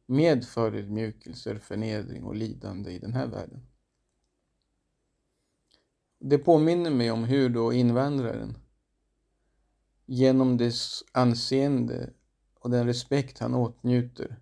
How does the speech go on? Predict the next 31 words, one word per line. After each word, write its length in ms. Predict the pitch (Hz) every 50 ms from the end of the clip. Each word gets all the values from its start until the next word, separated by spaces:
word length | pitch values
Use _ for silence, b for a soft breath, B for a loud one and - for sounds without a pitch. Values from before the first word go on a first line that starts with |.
| _ _ _
i 100 | - 135
sitt 180 | 123 - - -
hemland, 680 | 127 123 123 120 117 117 123 131 127 123 123 131 - - - _ _ _ _ _ _ _ _ _ _ _ _
orkar 640 | - 127 123 113 113 - _ _ - 135 123 117
med 340 | 117 123 131 135 131 117 107
en 100 | 110 110
lägre 420 | 113 123 131 127 123 113 - - 113
social 520 | - 139 120 - - 120 123 120 123 127
ställning 720 | 123 - - - - - - - - - - 55 - 123 - _ _ _ _ _ _ _ _ _ _ _ _ _ _ _ _ _ _ _ _ _ _ _ _
i 220 | - 120 117 117
Sverige, 540 | 113 - - 135 151 160 143 120 107 104 107
därför 360 | - - 113 110 113 - 127
att 320 | 120 113 - - - - - _ _ _ _ _ _ _ _ _ _ _ _ _ _ _ _ _ _ _ _ _ _ _ _ _ _ _ _ _ _ _ _ _
han 200 | - 123 127 131
har 160 | 143 147 147
hela 220 | 151 139 139 135
tiden 260 | 135 131 127 123 123 120
en 60 | 120
annan 360 | 131 127 123 127 139 160 151
identitet 680 | 120 107 107 104 98 101 - - - - 113 110 - -
som 120 | - 117
han 120 | 113 107 110
bär 200 | 113 110 110 110
på 160 | - - -
i 40 | 110
sitt 180 | 113 117 120
inre 380 | - - 127 127 123 123 117 113
som 220 | 120 117 113 113
vi 220 | 110 117 120 120 117
inte 300 | 113 107 104 - - 107
ser. 580 | - - - - 143 131 113 113 117 127 123